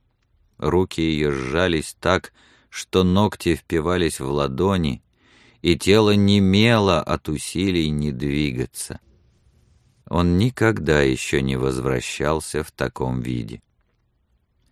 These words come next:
«Сексон!» окликнул он её хрипло. «Сексон!» Она шевельнулась и зевнула.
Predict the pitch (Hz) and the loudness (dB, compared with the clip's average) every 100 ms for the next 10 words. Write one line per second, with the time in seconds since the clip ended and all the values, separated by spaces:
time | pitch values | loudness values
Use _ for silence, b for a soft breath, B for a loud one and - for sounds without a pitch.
0 | _ _ _ _ _ _ _ _ _ - | _ _ _ _ _ _ _ _ _ -16
1 | - - 78 76 - 90 76 64 - _ | -10 -2 0 0 0 0 0 -2 -8 _
2 | _ 69 - 73 67 - 64 64 64 62 | _ -8 -4 -2 -2 -4 -6 -4 -6 -4
3 | 65 64 - 69 62 - 58 - _ _ | -4 -4 -4 -6 -6 -8 -12 -14 _ _
4 | _ _ _ _ _ _ _ - - 73 | _ _ _ _ _ _ _ -14 -6 2
5 | 95 - 95 82 64 - _ _ _ _ | 2 2 0 0 -2 -8 _ _ _ _
6 | _ _ _ _ - 71 73 78 - 65 | _ _ _ _ -8 -4 -2 -4 -6 -4
7 | 67 64 67 90 95 - 90 82 71 69 | -4 -4 -6 -6 -8 -8 -8 -4 -4 -4
8 | 65 62 60 | -4 -4 -6